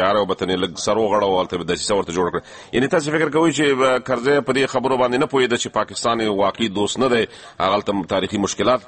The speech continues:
شته دی د دواړو هیوادونو ترمنځ. خپله یعنې تاسې هم شاهد وئ او موږ هم لیدلي یو چې رهبران به هلته کمیشنر ته سلامي ودرېدل. داسې وخت راغی چې د افغانستان بیرغ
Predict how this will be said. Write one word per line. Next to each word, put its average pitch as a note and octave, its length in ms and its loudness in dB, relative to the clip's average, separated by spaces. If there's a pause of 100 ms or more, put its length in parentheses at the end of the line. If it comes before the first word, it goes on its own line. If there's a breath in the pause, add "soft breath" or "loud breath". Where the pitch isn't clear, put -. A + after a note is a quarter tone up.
(100)
شته A#2 120 0
دی G#2 140 2
د G2 180 -2
دواړو G2 380 0
هیوادونو F#2+ 420 0
ترمنځ. F#2 320 0 (400 loud breath)
خپله C#3+ 260 0
یعنې A2+ 220 0
تاسې C3+ 160 0
هم C3 80 -2
شاهد B2+ 260 0
وئ A#2 120 0
او A2+ 80 2
موږ C#3+ 200 2
هم C3 100 0
لیدلي C3 240 2
یو A#2+ 60 0
چې A#2 140 -2 (440 soft breath)
رهبران B2 420 0
به B2+ 80 2
هلته A#2 560 0
کمیشنر A2+ 480 -2
ته B2 40 -2
سلامي A#2 360 2
ودرېدل. G2+ 440 0 (380 loud breath)
داسې A2+ 180 0
وخت C3 240 2
راغی C3 260 2
چې A#2 100 -2
د A#2+ 40 0
افغانستان A2 460 0
بیرغ A#2 220 0